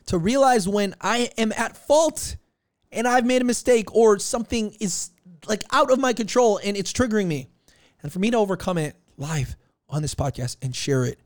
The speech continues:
what a way to live, right? What a way to live. Um, and, and I don't know, it just makes me feel really, really good about myself, right? Uh, and it kinda makes all these other words that I have almost, like, irrelevant, right? Like, another thing that I wrote here in, like, my journal for the, what happened this week is I'm worried about fucking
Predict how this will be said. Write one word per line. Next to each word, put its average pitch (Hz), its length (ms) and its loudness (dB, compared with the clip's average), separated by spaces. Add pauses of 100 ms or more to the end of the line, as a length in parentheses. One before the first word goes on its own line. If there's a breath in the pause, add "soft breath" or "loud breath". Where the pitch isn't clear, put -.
(240)
what 147 180 2
a 135 60 4
way 123 140 0
to 113 80 -4
live, - 400 -8
right? 120 280 -4
What 185 220 2
a 208 60 4
way 165 180 2
to 190 100 2
live. 156 320 -2 (380 loud breath)
Um, 175 320 2
and, 175 180 -2
and 196 320 -6
I 175 80 0
don't 254 100 0
know, 151 220 -2
it 165 40 -14
just 190 180 -6
makes 180 200 -6
me 160 220 -4 (280 soft breath)
feel 143 380 0 (140)
really, 127 280 0
really 120 240 -2
good 123 300 -8
about 120 240 -8
myself, - 500 -12
right? 120 280 -6 (440 loud breath)
Uh, 202 300 6 (100)
and 214 100 2
it 233 80 0
kinda 320 180 0
makes 277 200 0
all 247 140 4
these 233 180 2
other 233 160 4
words 196 200 4
that 190 100 2
I 160 40 0
have 170 280 2
almost, 160 300 2
like, 135 240 -4
irrelevant, 156 460 2
right? 139 220 0
Like, 147 160 0
another 185 240 0
thing 202 140 -4
that 190 100 2
I 160 60 4
wrote 151 240 0
here 165 240 2
in, 151 140 -4
like, 143 140 -2
my 143 100 -2
journal 139 320 0
for 147 240 -2
the, 143 120 -2
what 139 140 2
happened 143 220 -2
this - 120 -4
week 151 240 -2
is 143 80 -6
I'm 175 220 -2
worried 220 340 2
about 180 380 -2
fucking 185 400 -2